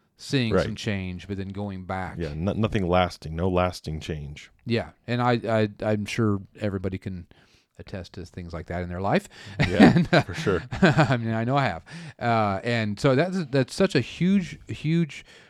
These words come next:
Speaker 1: revelation of the, that, the, the fact that we can stop striving against the behavior. And it's not, doesn't mean, I think one thing that's important with that is to,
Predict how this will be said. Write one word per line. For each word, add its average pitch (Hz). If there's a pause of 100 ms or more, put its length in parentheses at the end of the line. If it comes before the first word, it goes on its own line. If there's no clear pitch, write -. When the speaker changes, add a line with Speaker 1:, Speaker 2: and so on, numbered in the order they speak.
(120)
Speaker 1:
revelation 123
of 104 (920)
the, 113
that, 107 (200)
the, 113
the 107
fact 123
that 110
we 120
can 104
stop 123
striving 117
against 104 (280)
the 101
behavior. 92
And 110
it's 113
not, 139
doesn't 143
mean, 135 (340)
I 117
think 147
one 139
thing 131
that's 120
important 117
with 123
that 117
is 107
to, 107